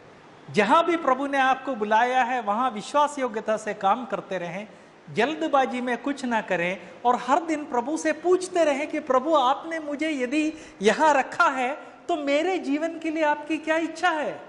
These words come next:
मूसा को ये पूछना चाहिए था, "प्रभु, मैं एक यहूदी हूँ पैदाइश से, यहूदियों को ईश्वर ने अपनी सेवा के लिए बुलाया है,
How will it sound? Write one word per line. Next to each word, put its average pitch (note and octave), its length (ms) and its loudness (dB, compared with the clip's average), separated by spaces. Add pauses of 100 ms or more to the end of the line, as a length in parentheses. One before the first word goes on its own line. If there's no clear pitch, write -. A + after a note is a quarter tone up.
(800)
मूसा G#3 300 -2
को C4 120 -4
ये B3 80 -4
पूछना C4+ 480 -4
चाहिए F3 380 -4
था, F3 160 -2
"प्रभु, F#3+ 440 -4 (1300)
मैं C#4 500 4
एक B3 320 2
यहूदी G#3 400 -2
हूँ F#3+ 180 -2
पैदाइश D#3 500 2
से, - 460 -8 (1400)
यहूदियों G#3 540 0
को G3 140 2
ईश्वर A3 420 2
ने G3 320 -2 (280)
अपनी A#3 300 0
सेवा G3+ 360 2
के A#3 160 -2
लिए F#3+ 140 0
बुलाया D#3+ 480 4
है, C3 300 -4